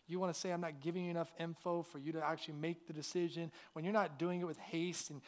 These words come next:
you're being lazy spiritually about moving when I'm telling you to move or do this or that, he says, "I want you to know I'm God Almighty."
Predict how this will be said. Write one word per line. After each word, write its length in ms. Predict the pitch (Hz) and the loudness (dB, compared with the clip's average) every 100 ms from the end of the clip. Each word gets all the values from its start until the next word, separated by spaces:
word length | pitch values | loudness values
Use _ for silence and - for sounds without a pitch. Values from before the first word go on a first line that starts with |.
| - | -4
you're 100 | 165 | -2
being 300 | 165 175 151 | 0 0 2
lazy 320 | 156 175 170 | 4 2 0
spiritually 500 | 147 - 170 170 - | -4 0 2 2 0
about 240 | 160 156 147 | 4 4 2
moving 400 | 151 170 170 170 | 0 2 2 0
when 140 | 156 | 0
I'm 80 | 147 | -2
telling 220 | 170 170 | -2 -2
you 60 | 160 | -2
to 60 | |
move 300 | 151 160 170 | 2 4 4
or 80 | 147 | 0
do 200 | 131 170 | -2 0
this 240 | 160 165 165 | 2 0 0
or 80 | 151 | 4
that, 300 | 156 160 - - - | 6 4 0 -16 -6
he 100 | 175 | 0
says, 180 | 170 151 - - | 0 0 -6 0
"I 80 | 185 | 4
want 220 | 226 214 | 6 4
you 40 | - | 4
to 40 | |
know 80 | 175 | 4
I'm 180 | 160 156 | 4 4
God 220 | 147 - | -2 -2
Almighty." 420 | 127 127 101 92 | -4 -8 -12 -14